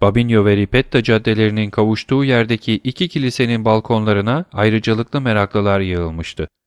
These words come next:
Sütunlu avlunun basamakları hiç durmak bilmeyen bir gelgitin kemerin altına doğru itelediği hareketli dalgalara benziyordu. Surun bir insanın yerleşebileceği her girinti ve çıkıntısında canlı bir heykel vardı.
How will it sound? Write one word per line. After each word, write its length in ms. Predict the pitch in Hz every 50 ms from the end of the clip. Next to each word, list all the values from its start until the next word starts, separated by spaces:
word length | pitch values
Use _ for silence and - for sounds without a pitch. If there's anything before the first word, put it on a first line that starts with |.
| _ _ _ _ _ _ _
Sütunlu 460 | - - - - - 165 156 165 180
avlunun 520 | 175 135 135 127 120 120 113 113 110 107 101
basamakları 680 | 104 101 - 120 117 113 110 - - 110 110 127 139 139
hiç 320 | - - 156 - - - -
durmak 400 | 143 135 131 135 135 127 - 147
bilmeyen 480 | 151 151 143 135 123 113 110 107 107
bir 120 | 110 110 107
gelgitin 600 | 104 113 107 107 101 107 107 - - 120 135 156 _ _ _ _ -
kemerin 400 | - 120 113 135 147 160 175 165
altına 440 | 143 120 117 - 147 143 156 151 143
doğru 240 | 135 127 123 120
itelediği 580 | 117 110 - - 120 110 110 104 - 107 107 110
hareketli 640 | 107 - 104 101 110 104 - 113 - - 131 120 -
dalgalara 540 | 110 98 101 98 104 98 98 98 95 90 -
benziyordu. 680 | 92 90 87 82 - 98 85 82 82 80 - 82 80 _ _ _ _ _ _ _ _ _ _ -
Surun 460 | - - - 147 156 175 175 170 - _ - -
bir 100 | 151 151
insanın 460 | 165 139 117 - 123 117 135 151 151
yerleşebileceği 960 | 139 117 104 98 101 101 - 113 104 104 107 107 107 104 - 104 98 90 85
her 200 | 101 110 135 147
girinti 460 | 143 147 131 127 127 120 - 147 139
ve 100 | 143 123
çıkıntısında 840 | - - - - 110 101 95 104 95 - 101 95 92 104 107 113 117 -
canlı 380 | - 107 104 107 117 117 110
bir 120 | 110 110 98
heykel 520 | - - 92 87 85 - 95 87 85 82
vardı. 360 | 80 80 80 78 - - 78